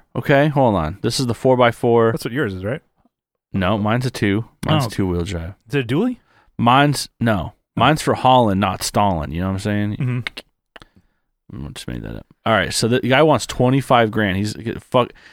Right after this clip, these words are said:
Speaker 1: this guy fucking smoked crack before he put it up here. But, you know, I'm, I'm gonna add that total to my truck.
Speaker 2: Yeah.
Speaker 1: So
Speaker 2: So twenty-five thousand plus the five thousand you paid. That's thirty thousand dollar
Speaker 1: Yeah.
Speaker 2: truck.
Speaker 1: And then I've owned it, so I'm special. So it's,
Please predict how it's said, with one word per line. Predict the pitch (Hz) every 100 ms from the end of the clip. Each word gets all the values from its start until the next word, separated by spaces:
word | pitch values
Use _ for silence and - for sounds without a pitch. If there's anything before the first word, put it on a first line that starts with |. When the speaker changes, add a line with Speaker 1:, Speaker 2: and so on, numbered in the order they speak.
| - _
Speaker 1:
this | 120 -
guy | 135 127
fucking | - 127 127 107
smoked | - 123 113 107 -
crack | 117 104 -
before | 101 110
he | 95
put | - 95
it |
up | 92 -
here. | 82
But, | 135 190 160 -
you | 139
know, | 139 135
I'm, | 120 131 - -
I'm | 123
gonna | 135
add | 104 123 120
that | 117
total | - 120 113
to | 101
my | 95 113
truck. | 131 143 135 - _ _ _ _ _ _ _ _
Speaker 2:
Yeah. | 170 131
Speaker 1:
So | 92 90 - _ _
Speaker 2:
So | - 110 110 _ -
twenty-five | 151 139 135 127
thousand | 120 113 110 110
plus | - 123 120 - _ _ _ _ _ -
the | 120
five | - 120 113
thousand | 113 101 101
you | 98
paid. | 113 98 95 - _ - - - _ -
That's | 220
thirty | - 113 101
thousand | 120 113
dollar | 117 110
Speaker 1:
Yeah. |
Speaker 2:
truck. | 156 208 -
Speaker 1:
And | 113
then | 120
I've | 117 113 131 123
owned | 117 135 143 110
it, | 95 -
so | - 104 95
I'm | 107 110
special. | - 117 - 92
So | - 92 85
it's, | -